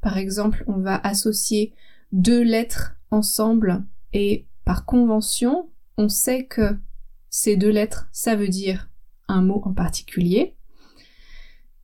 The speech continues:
Donc voilà, il y a eu beaucoup de, d'évolutions, euh, un peu dans les règles pour gagner de la place physiquement dans les livres et gagner du temps. Bien sûr, c'est plus rapide. J'ai aussi été fascinée de voir que, hum,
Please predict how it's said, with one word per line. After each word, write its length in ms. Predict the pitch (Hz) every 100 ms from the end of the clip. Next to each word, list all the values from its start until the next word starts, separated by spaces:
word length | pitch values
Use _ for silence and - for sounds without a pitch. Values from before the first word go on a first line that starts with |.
| -
Donc 120 | 220
voilà, 200 | 226 180
il 80 | 190
y 80 | 208
a 120 | 196
eu 80 | 220
beaucoup 380 | 226 262 - 320
de, 360 | 277 233 214
d'évolutions, 880 | 196 240 240 240 233 - - 254 247
euh, 60 | 208
un 180 | 190 190
peu 180 | 233
dans 140 | 208 190
les 220 | 180 170
règles 540 | 180 214 349 277 185 208 - - -
pour 420 | 269 277 247 196 -
gagner 560 | 196 196 202 214 208
de 120 | -
la 120 | 175 175
place 600 | - 247 330 - - 208 -
physiquement 720 | - - 220 196 196 180 294 - -
dans 120 | 185
les 120 | 170 175
livres 240 | 240 294 - - -
et 140 | 240 226
gagner 420 | 190 190 202 202 -
du 220 | 160 156
temps. 280 | - 370 - -
Bien 120 | 185
sûr, 220 | - 233
c'est 160 | - 190
plus 180 | - 196
rapide. 580 | 175 - 285 277 202 214 - - _ _ -
J'ai 200 | 208 233
aussi 280 | 254 - 311
été 380 | 240 240 226
fascinée 640 | 214 214 208 - 226 302 339
de 120 | 220
voir 380 | 208 220 254 -
que, 240 | - 196
hum, 220 | 185 175